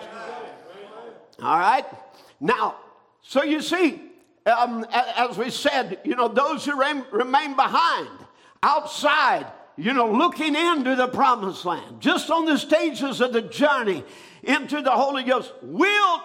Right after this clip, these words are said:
not go in the rapture. Now, you know where that places you.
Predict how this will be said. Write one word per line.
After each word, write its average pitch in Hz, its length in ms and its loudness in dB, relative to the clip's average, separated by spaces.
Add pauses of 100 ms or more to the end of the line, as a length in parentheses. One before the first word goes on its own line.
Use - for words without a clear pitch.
not 269 960 0
go 247 640 0 (120)
in 339 380 0 (200)
the 269 180 2
rapture. - 500 -4 (1700)
Now, 156 100 -4
you 190 140 0
know 247 120 2
where 240 140 0
that - 220 2
places 208 500 -4
you. - 120 -20